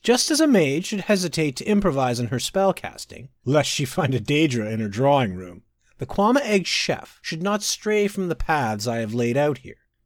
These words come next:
painstakingly crafted from years of trial and error.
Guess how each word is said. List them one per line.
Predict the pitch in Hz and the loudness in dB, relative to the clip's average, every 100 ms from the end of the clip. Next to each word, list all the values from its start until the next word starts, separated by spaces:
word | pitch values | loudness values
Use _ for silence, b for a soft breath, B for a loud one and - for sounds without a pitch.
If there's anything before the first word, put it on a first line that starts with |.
| - | -6
painstakingly | - 185 190 196 - 185 170 175 170 156 | 0 2 4 2 2 0 0 -2 -2 -2
crafted | - 160 151 - 92 78 - | -2 2 2 0 -8 -12 -10
from | 120 110 | -4 -2
years | 117 143 143 120 98 92 | -2 0 2 2 0 -6
of | |
trial | 90 127 113 92 87 | -8 -4 -4 -4 -10
and | 95 | -10
error. | 98 - _ | -10 -12 _